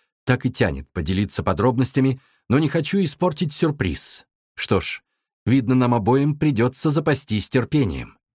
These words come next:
Думаю, когда-нибудь мы встретимся лицом к лицу.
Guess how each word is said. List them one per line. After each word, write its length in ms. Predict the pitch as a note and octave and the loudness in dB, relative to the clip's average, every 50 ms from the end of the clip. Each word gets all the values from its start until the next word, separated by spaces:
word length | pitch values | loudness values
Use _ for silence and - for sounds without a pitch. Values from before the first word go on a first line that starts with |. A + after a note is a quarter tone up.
| _ _ - | _ _ -2
Думаю, 340 | A2 C3 D#3+ E3+ E3 E3+ D3+ | 0 0 2 2 2 0 2
когда-нибудь 640 | D#3+ D#3 D3 C3 D#3+ F#3 F#3 F#3 F3+ F#3 - - | 2 0 2 2 2 2 2 2 0 -2 -2 0
мы 140 | F3+ F#3+ F#3 | 0 0 0
встретимся 680 | D3 - - - D#3+ F3+ F3 - F#3+ F3+ - - - | 0 -2 -6 0 0 0 2 2 0 -2 -2 0 -2
лицом 460 | F#3 F#3 F3+ D3 - - B2 A#2+ B2 - | 0 0 0 -4 0 0 2 2 2 0
к 80 | - | 0
лицу. 420 | A2 G2+ - - - - - - | -2 -2 -2 -4 -14 -14 -14 -16